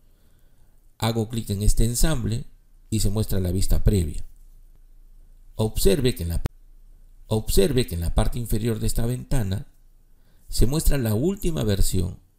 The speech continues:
con la que fue modificado este modelo. Es la versión dos mil diecinueve. Pero hay que tener en cuenta el número de versión de Autodesk Inventor, no solo por los años,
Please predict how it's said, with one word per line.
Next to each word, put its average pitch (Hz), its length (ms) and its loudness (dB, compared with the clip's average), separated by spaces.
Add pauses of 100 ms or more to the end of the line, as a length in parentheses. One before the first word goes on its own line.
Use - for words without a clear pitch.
(220)
con 101 160 -6
la 95 140 -4
que 92 140 -4
fue 139 460 -4 (160)
modificado 101 760 -4
este - 200 0
modelo. 87 380 -4 (1400)
Es 104 100 0
la 107 100 0
versión 101 300 2
dos 95 140 -2
mil 95 160 -2
diecinueve. 90 580 -2 (840)
Pero 151 200 4
hay 214 60 2
que - 120 -2
tener 151 260 0
en 127 140 -4
cuenta 85 560 0 (560)
el 107 260 0
número 170 340 0
de 113 120 2
versión 101 480 -2
de 113 80 -2
Autodesk 101 400 -2
Inventor, 101 600 -4 (120)
no 123 200 -6
solo 135 360 -2
por 104 140 -2
los 95 220 -2
años, 90 340 -2